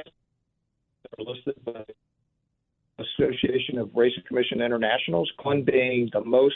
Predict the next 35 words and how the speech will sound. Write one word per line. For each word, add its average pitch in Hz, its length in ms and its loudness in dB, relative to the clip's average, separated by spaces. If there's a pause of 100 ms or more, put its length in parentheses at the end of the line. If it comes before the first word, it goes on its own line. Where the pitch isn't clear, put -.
(160)
likely 127 640 4 (680)
to, 143 400 6
uh, 147 80 6 (100)
enhance 135 400 2
a - 40 4
performance, 139 520 2
class 127 240 4 (100)
five 127 220 4
being 123 180 2
the 110 100 0
least 123 300 0
likely. 165 540 4 (540)
This 160 220 4
drug 139 280 4
is 110 120 0
a 113 100 4
class 131 400 2 (220)
four 135 360 4 (280)
C. 165 420 4 (420)
C 160 180 6
is 123 160 2
the 120 140 2 (140)
penalty, 151 600 4
uh, 123 320 4
which 123 260 0
is 117 180 0
imposed 123 560 4
with 117 220 2
a 101 80 4
positive. 156 600 2 (640)
But 151 300 4
unfortunately, 147 480 0
that 147 180 2
all 139 160 4
gets 120 220 0